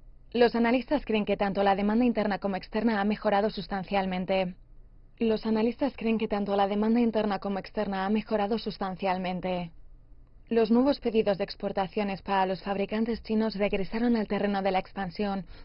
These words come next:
por primera vez en cinco meses, después de que Estados Unidos eximiera de aranceles de forma temporal a más de cuatrocientos tipos de productos chinos en septiembre.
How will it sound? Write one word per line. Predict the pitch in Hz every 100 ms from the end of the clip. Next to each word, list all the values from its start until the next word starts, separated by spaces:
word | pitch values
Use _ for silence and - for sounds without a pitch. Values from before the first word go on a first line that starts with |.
| -
por | - 185
primera | 202 214 233 240
vez | 233 -
en | 190
cinco | 214 202 208
meses, | 202 190 190 185 175 - - - - -
después | 226 220 - 240
de | 262
que |
Estados | 226 220 214 214
Unidos | 214 208 220 220
eximiera | 220 - 220 214 240
de | 226
aranceles | 214 185 208 190
de | 196
forma | - 202 202
temporal | 196 190 190 196 185 180 - - - -
a | 220
más | 214 226
de | 262
cuatrocientos | 226 220 208 214 226 -
tipos | 214 226
de | 214
productos | 190 196 202 - 214
chinos | - 208 202 196
en | 190
septiembre. | 196 - 196 190 190 185